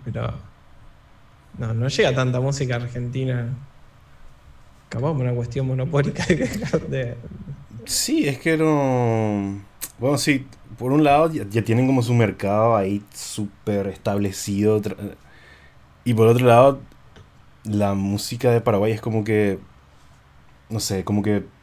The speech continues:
Speaker 2: falta más difusión, es cierto, pero también es como que, también es como muy chico el mercado acá, y tipo
Speaker 1: Sí.
Speaker 2: lo, lo poco que se hace es como que se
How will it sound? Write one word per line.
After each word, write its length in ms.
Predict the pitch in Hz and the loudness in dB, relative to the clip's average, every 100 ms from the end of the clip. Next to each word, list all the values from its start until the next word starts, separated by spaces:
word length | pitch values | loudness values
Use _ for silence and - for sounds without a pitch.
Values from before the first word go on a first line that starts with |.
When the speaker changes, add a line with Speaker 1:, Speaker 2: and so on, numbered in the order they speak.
| - - _ _ - - | -20 -20 _ _ -20 -20
Speaker 2:
falta 680 | - - 117 117 113 120 117 117 | -2 0 2 0 0 2 4 2
más 360 | 107 101 104 | 2 0 -2
difusión, 560 | 117 127 113 - 107 127 | -8 -8 -6 -2 0 0
es 120 | 120 | -2
cierto, 480 | - 104 104 131 135 - - - _ _ - | -4 -4 -2 -4 -8 -14 -20 -20 _ _ -2
pero 140 | 107 | 0
también 180 | 104 101 | 0 0
es 60 | 107 | -2
como 200 | 113 104 | -4 -2
que, 500 | 113 107 104 92 92 - - - - - - - _ - - | 0 0 0 -2 -6 -14 -20 -20 -20 -20 -20 -20 _ -20 -12
también 160 | - 135 | -4 0
es 40 | 160 | 4
como 120 | 151 | 6
muy 180 | 123 135 | 6 4
chico 300 | - - 113 | 0 -2 0
el 80 | 98 | 2
mercado 340 | 95 87 85 | 0 -2 -6
acá, 240 | 85 85 90 - | -6 -10 -14 -10
y 160 | 101 98 - - | -10 -10 -14 -10
tipo 200 | 104 101 | -4 -2
Speaker 1:
Sí. 60 | |
Speaker 2:
lo, 140 | 104 104 | 0 0
lo 300 | 101 98 92 - - | 2 0 -2 -12 -6
poco 280 | 110 110 127 | -2 -2 -2
que 100 | 127 | -4
se 240 | 143 135 113 | -4 0 2
hace 360 | 120 - 139 | 0 -2 -4
es 80 | 113 | -4
como 260 | - 117 110 | -4 -4 -2
que 80 | 110 | -4
se 440 | - - - 107 | -6 -10 -8 -8